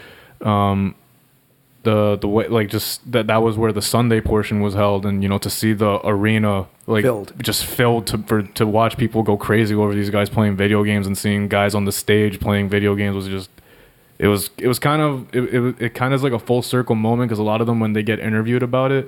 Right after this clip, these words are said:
Speaker 2: Mm-hmm.
Speaker 1: they'll, they just, th-, that's, like, the most steamed words. Like, it, it, c-, it comes full circle when you really get to look around and you see all these people watching us
Speaker 2: Mm-hmm.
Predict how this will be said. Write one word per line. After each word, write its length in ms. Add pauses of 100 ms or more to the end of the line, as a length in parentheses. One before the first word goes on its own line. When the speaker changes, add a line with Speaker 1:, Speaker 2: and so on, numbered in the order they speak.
(100)
Speaker 2:
Mm-hmm. 240 (140)
Speaker 1:
they'll, 260
they 240
just, 260 (140)
th-, 100
that's, 220
like, 160
the 240 (180)
most 340
steamed 360
words. 600
Like, 160
it, 200
it, 200
c-, 80
it 160
comes 260
full 160
circle 520
when 160
you 120
really 220
get 160
to 100
look 200
around 300
and 80
you 80
see 180
all 200
these 180
people 300
watching 420
us 220
Speaker 2:
Mm-hmm. 320